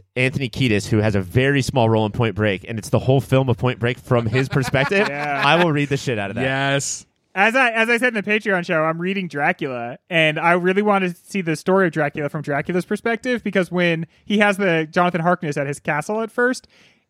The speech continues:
Speaker 2: Dracula has to keep his brides from eating Jonathan nonstop.
Speaker 3: <laughs>
Speaker 2: And that would be such an interesting sort of, like, farcical story
Speaker 3: Yeah.
Speaker 2: where he's like,
Speaker 3: <laughs> He's just,
Speaker 2: "Okay,
Speaker 3: like, running
Speaker 2: wait.
Speaker 3: around. "Oh,
Speaker 2: There's two
Speaker 3: Benny
Speaker 2: of them
Speaker 3: Hill."
Speaker 2: in here. Where's the other one? Oh, no!" <laughs>
Speaker 1: Also, Jonathan Harkness,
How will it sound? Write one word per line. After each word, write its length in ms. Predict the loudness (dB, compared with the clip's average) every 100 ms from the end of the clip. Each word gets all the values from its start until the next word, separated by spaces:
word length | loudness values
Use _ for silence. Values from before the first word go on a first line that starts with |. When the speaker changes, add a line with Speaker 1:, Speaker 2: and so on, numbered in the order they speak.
| _
Speaker 2:
Dracula 380 | 2 4 4 2
has 140 | 2 0
to 100 | -6
keep 300 | -4 -4 -2
his 180 | -4
brides 500 | -2 -2 0 0 -2
from 240 | -6 -8 -8
eating 420 | -6 -2 -2 -2 -6 -2
Jonathan 560 | 2 2 2 0 0
nonstop. 760 | 0 0 0 -4 -4 -2 -2 -4
Speaker 3:
<laughs> 40 | _ -4 -2 -2 -2
Speaker 2:
And 120 | 2
that 140 | 4 4
would 100 | 2
be 100 | 0
such 200 | -2 -2
an 80 | -4
interesting 420 | -4 -6 -6 -6
sort 140 | -4 -2
of, 40 |
like, 140 | -2
farcical 580 | -4 -4 -2 -2 -2 -4
story 320 | -4 -2 2 4
Speaker 3:
Yeah. 120 | 4
Speaker 2:
where 80 | 2
he's 120 | 2
like, 180 | 2 2
Speaker 3:
<laughs> 120 | -2
He's 100 | -4
just, 120 | -4 0
Speaker 2:
"Okay, 200 | 2 2
Speaker 3:
like, 20 |
running 160 | 2 0
Speaker 2:
wait. 60 |
Speaker 3:
around. 400 | -4 -2 -2 -4 -8
"Oh, 220 | -14 -2
Speaker 2:
There's 220 | 0 0
two 140 | 0 2
Speaker 3:
Benny 120 | 2
Speaker 2:
of 80 | 2
them 80 | 2
Speaker 3:
Hill." 100 | 0
Speaker 2:
in 100 | -2
here. 380 | -2 -2 -2 -2
Where's 240 | 0 -2
the 100 | 0
other 140 | 0 0
one? 140 | 0
Oh, 140 | 2 2 2 2 0 -4 -6 -2
no!" 80 | -2
<laughs> 40 | -2 -4 -6 -6 -12 -12 -14 -18 _ _ 0
Speaker 1:
Also, 300 | 2 4 2
Jonathan 300 | 2 0 2
Harkness, 360 | 0 0 -6